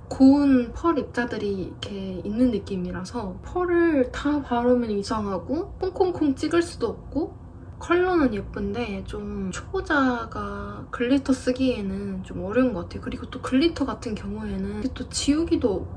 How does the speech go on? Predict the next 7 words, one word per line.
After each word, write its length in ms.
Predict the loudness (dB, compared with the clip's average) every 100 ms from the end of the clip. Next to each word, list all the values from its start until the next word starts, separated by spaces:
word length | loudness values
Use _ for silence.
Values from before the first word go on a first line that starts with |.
| -10 -4
힘들잖아요, 720 | 2 4 2 0 -2 -2 -4
글리터니까. 1000 | -4 -4 -6 -4 -4 -4 -6 -6 -4 -6 -8 -10 -14 -14 -10
근데 380 | -2 0 0 -4 -12
좀 300 | -12 -12 -10
쓰기가 520 | -4 -4 -4 -6 -6
어려워서, 760 | -6 -6 -8 -8 -6 -8 -8 -10 -12 -12 -12 -12 -12 -12
네. 300 | -8 -8 -8